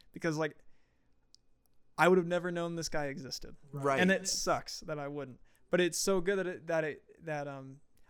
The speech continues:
Speaker 1: I, I think, one, it's good the story is told, period.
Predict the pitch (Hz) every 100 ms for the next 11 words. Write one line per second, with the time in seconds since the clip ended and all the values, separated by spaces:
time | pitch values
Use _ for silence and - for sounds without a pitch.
0 | - 175 170 170 208 - 170 175 202 190
1 | - 165 160 160 147 - 147 - - 147
2 | 123 120